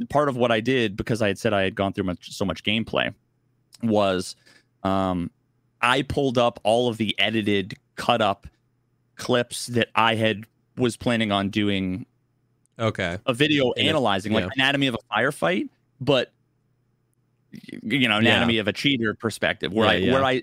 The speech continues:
Speaker 1: explain all of the things that aren't weird that so many people felt was weird, that all had reasonable explanations,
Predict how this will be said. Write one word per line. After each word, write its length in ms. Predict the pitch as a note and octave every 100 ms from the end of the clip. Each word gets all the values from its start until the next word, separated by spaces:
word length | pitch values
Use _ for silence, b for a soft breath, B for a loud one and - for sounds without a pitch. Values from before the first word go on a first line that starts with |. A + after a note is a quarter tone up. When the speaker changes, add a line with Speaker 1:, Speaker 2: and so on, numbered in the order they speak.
| -
Speaker 1:
explain 600 | C#3 _ _ D#3+ D3+ C#3+ C#3+ b _ -
all 220 | C#3 G3
of 80 | F3
the 80 |
things 280 | D#3 F3 D#3
that 120 | D3 -
aren't 300 | A2+ C#3+ -
weird 340 | F3+ G3 A3 D3
that 160 | B2 -
so 160 | - C3+
many 160 | C3
people 240 | A#2+ B2 A2+
felt 340 | - A2 -
was 180 | C#3 C#3+
weird, 320 | D3+ E3+ F#3 - _ _ -
that 160 | C3+
all 200 | A2+ A#2+
had 240 | C3 B2+ A2+
reasonable 540 | A#2 A#2+ A#2 A#2 G#2+
explanations, 720 | - G#2+ - G#2 G2+ - E3